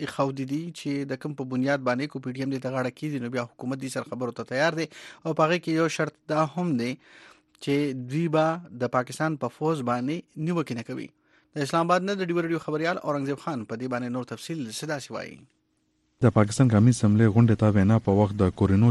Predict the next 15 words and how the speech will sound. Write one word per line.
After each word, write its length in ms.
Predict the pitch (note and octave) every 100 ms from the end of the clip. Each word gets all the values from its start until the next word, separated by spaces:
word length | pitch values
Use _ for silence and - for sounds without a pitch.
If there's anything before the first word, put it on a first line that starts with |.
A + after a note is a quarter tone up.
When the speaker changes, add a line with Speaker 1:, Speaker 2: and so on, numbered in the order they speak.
| -
Speaker 2:
چارو 180 | G2 F#2 F2+
وزیر 340 | F#2 F#2+ G#2+
بریګیډیر 580 | - F#2+ F#2+ F#2+ A2+ A2 G#2
ریټایرډ 340 | F2 A#2 A2 G2
اعجاز 260 | E2+ F2 -
شاه 180 | A#2 G#2
او 100 | F#2+ F2+
د 80 | F#2 F2+
دفاع 180 | A2+ G#2+
وزیر 240 | F#2 G2 F#2+
پرویز 280 | F#2 F#2 F2+ -
خټک 260 | G2 A2+ G2
پارلیمان 420 | F#2 F#2+ G#2 G#2+ G#2
کې 400 | G2+ - -
پی 100 | -